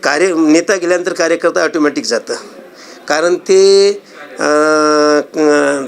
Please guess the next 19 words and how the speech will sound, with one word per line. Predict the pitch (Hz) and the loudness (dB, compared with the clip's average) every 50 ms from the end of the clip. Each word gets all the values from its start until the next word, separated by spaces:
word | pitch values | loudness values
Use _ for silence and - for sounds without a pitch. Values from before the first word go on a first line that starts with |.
| - - - | -8 -4 -2
ते | 180 185 | 0 0
दोष, | 175 151 190 190 190 - - - | 2 2 2 2 0 0 -2 0
अं, | 190 190 190 190 190 190 190 190 | 0 0 2 2 2 2 0 0
कार्यकर्त्यावर | 180 - 175 165 190 202 196 214 185 175 202 190 185 | -2 -4 -4 -2 -2 -2 -2 -2 0 0 0 2 0
नसते, | 170 - - 214 220 226 - - - - - - - - | -2 0 2 2 2 2 0 -6 -20 -20 -20 -16 -8 -4
अं, | - 143 143 147 156 151 | -2 -2 0 0 -2 0
नेत्यावर | 156 160 185 196 196 220 214 180 | 0 0 0 2 0 0 0 0
असते. | 160 143 - - - 120 104 - - _ - - - - - - - - | -2 -6 -8 -8 -10 -10 -10 -10 -14 _ -20 -20 -20 -20 -20 -8 -4 -2
पण | 202 180 - - - | -2 -2 -4 -2 0
ते | 220 226 | 2 2
नसतानासुद्धा | 233 233 214 220 - 208 190 170 160 147 - 123 - 110 95 85 - - _ _ _ - - - - - - | 4 2 0 0 0 -2 0 0 -2 -4 -6 -8 -12 -12 -12 -14 -16 -20 _ _ _ -20 -20 -20 -18 -6 -2
नेता | 135 147 147 - 196 196 | -2 0 0 0 -2 -2
गेला, | 180 180 190 196 202 208 220 233 - - | 0 0 2 2 2 0 -2 -4 -6 -8
अशोकराव | 147 139 - - 175 165 175 190 | -6 -4 -2 -2 0 0 0 0
गेले, | 180 160 175 180 185 202 208 240 | 0 0 0 0 0 0 -2 -2
ती | - - - - 147 | -6 -8 -10 -10 -6
त्यांची | - - 151 147 147 185 | -2 -2 -2 -2 -2 -4
विचारसरणी | 165 156 - 185 175 175 - 190 160 165 170 | -4 -2 0 0 0 0 0 0 0 0 0
होती, | 170 165 - 196 190 | 0 -2 -4 -6 -6